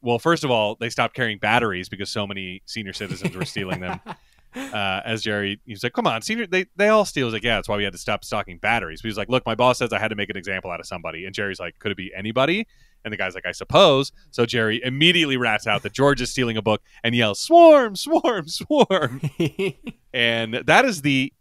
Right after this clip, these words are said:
Speaker 1: complete end of the episode. There is no
Speaker 2: The
Speaker 1: epilogue.
Speaker 2: Yeah, this was very weird because Jerry yells, "Swarm." The, the Paul Blarts grab George.
Speaker 1: Yeah.
Speaker 2: And we get a freeze frame,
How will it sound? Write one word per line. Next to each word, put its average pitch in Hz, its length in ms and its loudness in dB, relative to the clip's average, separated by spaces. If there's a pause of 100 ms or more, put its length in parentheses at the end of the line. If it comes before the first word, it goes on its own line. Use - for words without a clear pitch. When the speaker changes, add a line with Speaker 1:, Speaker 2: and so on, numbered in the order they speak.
(240)
Speaker 1:
complete 170 500 -4
end 135 160 4
of 131 80 2
the 135 140 2
episode. 107 500 0
There 214 160 6
is 143 160 0
no 151 240 4
Speaker 2:
The 170 60 4
Speaker 1:
epilogue. 107 540 0 (340)
Speaker 2:
Yeah, 202 240 4
this 240 240 -2
was 190 460 2 (180)
very 165 640 6
weird 120 320 -2
because 143 260 2
Jerry 247 340 6
yells, 277 300 4
"Swarm." 135 720 0 (240)
The, 160 460 4
the 175 80 0
Paul 240 300 6
Blarts 208 440 2
grab 175 520 0
George. 135 640 2
Speaker 1:
Yeah. 123 220 2 (280)
Speaker 2:
And 185 480 6 (100)
we 196 120 0
get 285 160 4
a 202 40 4
freeze 330 480 2
frame, 170 440 4